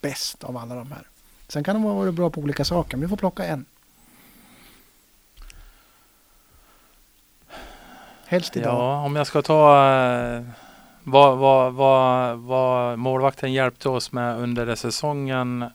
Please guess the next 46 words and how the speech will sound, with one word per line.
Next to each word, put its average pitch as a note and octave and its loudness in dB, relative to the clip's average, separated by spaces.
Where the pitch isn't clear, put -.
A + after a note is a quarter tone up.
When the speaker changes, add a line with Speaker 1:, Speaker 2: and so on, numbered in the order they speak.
Speaker 2:
och, A#2 -6
och A2+ -6
vad A#2+ -6
som A#2+ -8
hände A#2 -8
därefter, A#2 -6
så, G#2+ -12
så, A2+ -10
så - -10
blir A#2+ -6
det A2 -8
med G2+ -10
Lasse G#2 -10
Johansson, G#2 -14
det A2 -18
blir A2 -16
det. G#2 -18
Men, A#2+ -6
Speaker 1:
Mm. G#2+ -6
Speaker 2:
eh, G#2 -12
jag B2+ 8
är B2+ 6
glad C3 8
att A#2+ 4
ha A2+ -2
fått - -10
jobba A#2+ 0
med A2+ 0
varenda A2+ 0
en, A#2 -2
och A2 -2
det A#2 -2
är A#2 -2
ju A#2 -4
många A#2 -4
som A#2+ -6
har A2 0
haft - -4
fortsatta - -4
bra A#2+ -2
karriärer A2+ -2
efter G#2+ -6
att G#2+ -6
ha A2+ -6
varit G#2+ -4
här A2 -4